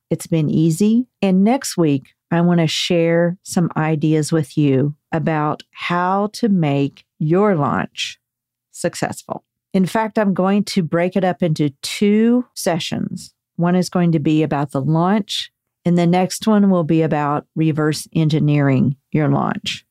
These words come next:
which is basically what I did. I built my platform first, and then I launched my book. And may I just say, I am convinced that is the way to go. For those of you who are just starting to build your platform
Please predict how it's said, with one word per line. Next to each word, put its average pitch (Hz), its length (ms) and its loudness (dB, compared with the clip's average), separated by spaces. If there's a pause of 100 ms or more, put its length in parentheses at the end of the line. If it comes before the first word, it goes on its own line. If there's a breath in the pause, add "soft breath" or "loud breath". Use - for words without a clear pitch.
(280)
which 185 200 -2
is 170 140 2
basically 175 640 -2
what 147 180 0
I 139 140 -2
did. - 400 -4 (280)
I 185 120 -2
built 214 220 -2
my 156 160 -2
platform 180 640 -4
first, 208 640 -4 (380)
and 165 200 2
then 165 120 2
I 160 120 2
launched 147 360 0
my 156 160 2
book. 135 360 -4 (420)
And 175 180 2
may 175 220 2
I 180 140 0
just 190 280 -2
say, 143 360 0 (160)
I 156 120 -2
am 165 160 2
convinced 202 800 -2 (200)
that 151 280 0
is 160 180 0
the 170 100 0
way 147 200 0
to 139 80 -2
go. - 360 -2 (320)
For 180 120 -2
those 180 260 0
of 220 100 -2
you 247 280 2
who 208 180 2
are 151 160 0
just 170 380 -2
starting 170 800 0
to - 100 -4
build 170 300 0
your 208 80 2
platform 180 800 -4